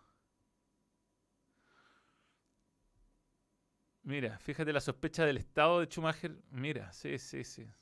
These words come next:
Bueno, estamos ahí con, yo creo que este está con muy poca respuesta. Si es que hay algo de respuesta, seguro no se, no, no está para darle consejo a, a Mick, ¿no?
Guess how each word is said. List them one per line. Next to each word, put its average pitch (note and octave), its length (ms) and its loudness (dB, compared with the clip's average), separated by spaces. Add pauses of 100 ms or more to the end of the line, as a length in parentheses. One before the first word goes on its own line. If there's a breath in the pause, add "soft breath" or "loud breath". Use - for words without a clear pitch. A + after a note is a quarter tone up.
(420)
Bueno, E3+ 220 8
estamos F#3 320 4
ahí E3 160 2
con, A#2 340 -6 (720 soft breath)
yo D#3 120 0
creo F3 120 8
que E3 60 8
este E3+ 200 2
está C#3+ 680 4 (240)
con B2 180 -2
muy D3 140 0
poca C3+ 220 -2
respuesta. - 500 -16
Si - 140 -8
es B2 60 -8
que - 120 -4
hay C3+ 140 0
algo C#3+ 580 0
de C3+ 100 -4
respuesta, C3+ 840 0
seguro C#3 480 2
no C3+ 140 0
se, C3 280 -6
no, A#2 460 -6
no A#2+ 100 -4
está C3+ 220 2
para C3 100 4
darle C3 160 4
consejo A#2+ 500 -2
a, G#2+ 260 -6
a - 120 -10
Mick, C3 380 -8
¿no? A#2+ 180 -16